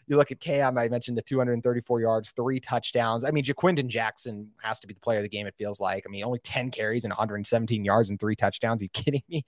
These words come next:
Insane. He averaged eleven yards a carry. Micah Bernard, also his best rushing game of the season. He went twelve for ninety-one. Good to see Jalen Glover back in the fold, too. He got thirteen carries for sixty-two. The performance by those guys, I think, is why we're feeling all right about the absence of Tavion Thomas for this and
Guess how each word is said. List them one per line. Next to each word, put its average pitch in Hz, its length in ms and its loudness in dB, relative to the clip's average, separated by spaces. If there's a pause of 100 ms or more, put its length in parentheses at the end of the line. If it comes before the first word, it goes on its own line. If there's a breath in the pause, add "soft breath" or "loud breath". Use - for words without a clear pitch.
(280 loud breath)
Insane. 127 380 -2
He 117 80 -2
averaged 123 220 -2
eleven 135 420 10
yards 131 280 10
a 120 40 -2
carry. 123 420 2 (200 loud breath)
Micah - 260 -2
Bernard, 156 360 10
also 135 260 6
his 127 180 2
best 127 260 2
rushing 135 500 6
game 117 280 0
of 110 160 0
the 113 80 -12
season. 113 440 -6 (380 soft breath)
He 117 140 0
went 113 180 2
twelve 123 320 4
for 120 180 0
ninety-one. 113 760 -2 (720)
Good 135 100 4
to 113 80 0
see 123 100 0
Jalen 120 280 4
Glover 120 260 8
back 120 240 4
in 117 60 0
the 113 60 -2
fold, 113 240 0
too. 113 120 -2
He 120 60 0
got 117 180 0
thirteen 113 320 -2
carries 113 260 2
for 110 120 -8
sixty-two. 110 600 -8 (220 loud breath)
The - 80 -6
performance 156 400 4
by 131 140 6
those 127 200 0
guys, 139 280 2
I 113 80 -4
think, 113 120 -10
is 110 120 -10
why 113 100 0
we're 110 160 -2
feeling 120 300 -8
all 110 120 -2
right 123 220 2
about 107 280 0
the 101 100 -2
absence 120 320 -2
of - 80 -16
Tavion 98 400 -4
Thomas 104 340 -2
for 98 160 -4
this 104 320 -2
and 98 180 -2